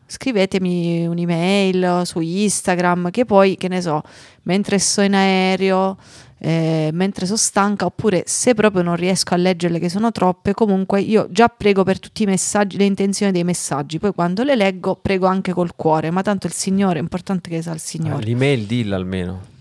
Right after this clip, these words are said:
Speaker 1: L'email è scrivici, chiocciola, cin-,
Speaker 2: No,
Speaker 1: no.
Speaker 2: no, scrivi.
Speaker 1: Scrivi, chiocciola, cinque P due P punto it.
Speaker 2: Amen.
Speaker 1: Ok.
Speaker 2: Bene.
Speaker 1: Vabbè, quindi se avete delle intenzioni,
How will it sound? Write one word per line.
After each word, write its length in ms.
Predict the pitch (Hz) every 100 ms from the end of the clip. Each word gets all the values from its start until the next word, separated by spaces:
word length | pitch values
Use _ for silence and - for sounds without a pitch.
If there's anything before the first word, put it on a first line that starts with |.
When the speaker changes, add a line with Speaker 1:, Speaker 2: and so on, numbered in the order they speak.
| - - _ -
Speaker 1:
L'email 380 | 190 214 262 196
è 100 | 170
scrivici, 680 | - - 214 170 160 165
chiocciola, 520 | 160 196 175 - 160 151
cin-, 140 | 110
Speaker 2:
No, 300 | 190 - 127 170
Speaker 1:
no. 80 | 175
Speaker 2:
no, 180 | 160 -
scrivi. 840 | - - - 151 185 160 110 104
Speaker 1:
Scrivi, 560 | - - 311 247 180 170
chiocciola, 540 | - 226 202 - 175
cinque 340 | 175 202 202 214
P 200 | - 196
due 180 | 220 311
P 220 | - 196
punto 320 | 185 185 185
it. 400 | 180 175 - -
Speaker 2:
Amen. 520 | 185 92 92 90 87 - - - _ _ -
Speaker 1:
Ok. 320 | - - - 156 _
Speaker 2:
Bene. 400 | - 87 90 233 - - - - _ _ _ -
Speaker 1:
Vabbè, 420 | 214 185 147 151
quindi 300 | - 247 185
se 80 | 180
avete 240 | 208 233 185 180
delle 200 | 175 180
intenzioni, 760 | 190 208 208 - 185 175 175